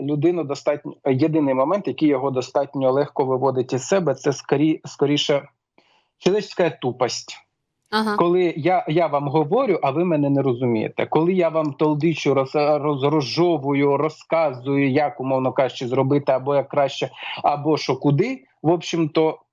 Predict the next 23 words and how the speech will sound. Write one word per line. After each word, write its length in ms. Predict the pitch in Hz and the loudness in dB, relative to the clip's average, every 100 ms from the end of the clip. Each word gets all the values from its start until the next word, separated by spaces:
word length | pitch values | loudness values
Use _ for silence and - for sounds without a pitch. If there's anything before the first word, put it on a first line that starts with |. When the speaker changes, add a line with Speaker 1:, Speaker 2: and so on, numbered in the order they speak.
| _ | _
Speaker 1:
а 120 | - 165 | -4 0
ви 180 | 160 | 2
мене 280 | 196 165 151 | 2 2 2
не 100 | 147 | 0
розумієте. 600 | 139 123 120 110 98 - | 0 -2 -2 -2 -4 0
Оце, 460 | - 131 185 208 180 | 0 2 2 2 0
оце 340 | 135 - 165 | -2 0 0
дуже, 460 | 147 139 127 131 120 | 0 0 2 2 0
дуже 300 | 123 135 127 | -2 -2 0
швидко 380 | - 165 - 131 | 2 0 0 2
виводить 420 | 131 127 131 123 | 2 2 -2 -2
людину 500 | 127 120 131 131 123 - | 0 2 2 2 0 0
із 220 | 127 127 | -2 -2
себе, 360 | - 139 131 143 | -2 0 0 -2
в 100 | - | -6
принципі, 500 | - - - - 139 | -8 -8 -6 -8 -8
своєму. 400 | - 120 - 127 - - - - - - - - | -2 0 2 0 -4 -8 -8 -8 -8 -6 -8 -2
Людина 360 | 165 170 208 196 | 0 2 2 0
в 60 | 165 | 2
ярості 500 | 220 277 277 - 220 | 2 2 -2 -2 0
достатньо 640 | 190 - 180 190 - 180 | 0 0 -2 -2 -4 -2
страшна. 640 | 165 - 160 - 123 101 - _ _ _ _ _ _ _ _ _ _ _ _ _ _ _ _ _ _ _ _ _ - - _ _ _ - - _ - | -2 -4 -4 -2 0 0 -4 _ _ _ _ _ _ _ _ _ _ _ _ _ _ _ _ _ _ _ _ _ -16 -16 _ _ _ -10 -10 _ -2
Так, 360 | 139 127 - | 0 0 -8